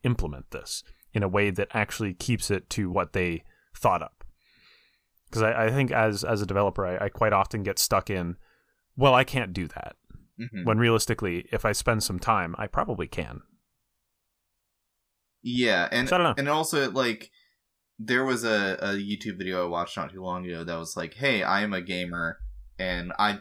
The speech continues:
Speaker 2: just, like, take games for granted and, like, how you play them."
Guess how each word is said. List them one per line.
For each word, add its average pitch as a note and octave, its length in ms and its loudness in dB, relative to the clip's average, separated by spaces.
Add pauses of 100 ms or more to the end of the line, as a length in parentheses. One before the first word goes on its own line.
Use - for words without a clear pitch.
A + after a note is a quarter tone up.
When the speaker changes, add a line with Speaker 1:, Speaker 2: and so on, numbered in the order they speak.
Speaker 2:
just, G2+ 240 -8
like, F2+ 200 -2
take F#2 240 -8
games F#2+ 260 -8
for - 80 -12
granted D3 500 -4
and, F#2 180 -8
like, F2 340 -6
how F#2+ 260 2
you F#2 200 -8
play A2+ 240 -2
them." E3 280 -4